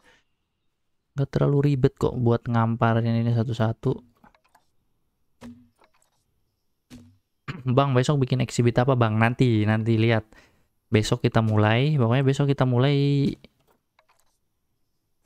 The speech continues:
Gue nggak tahu ya jam berapa bagusnya mulai. Sebenarnya gue pengennya pagi sih. Sebenarnya gue pengennya pagi. Jadi kalian bisa nikmati seharian penuh,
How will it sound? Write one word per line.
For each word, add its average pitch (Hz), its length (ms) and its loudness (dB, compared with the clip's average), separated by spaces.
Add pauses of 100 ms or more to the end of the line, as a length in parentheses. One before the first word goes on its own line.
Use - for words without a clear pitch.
(400)
Gue 131 80 -2
nggak 117 240 0
tahu 123 160 2
ya 110 160 2
jam 107 80 0
berapa 113 240 2
bagusnya 113 400 2
mulai. 117 400 0 (400)
Sebenarnya 123 240 2
gue 127 160 0
pengennya 120 400 0
pagi 110 320 0
sih. 113 160 0 (1040)
Sebenarnya 117 320 0
gue 120 160 -2
pengennya 110 320 -2
pagi. 113 480 -2 (600)
Jadi 120 320 0 (1300)
kalian 120 280 0
bisa 117 560 0 (1120)
nikmati 131 720 -2
seharian 135 800 0
penuh, 139 320 2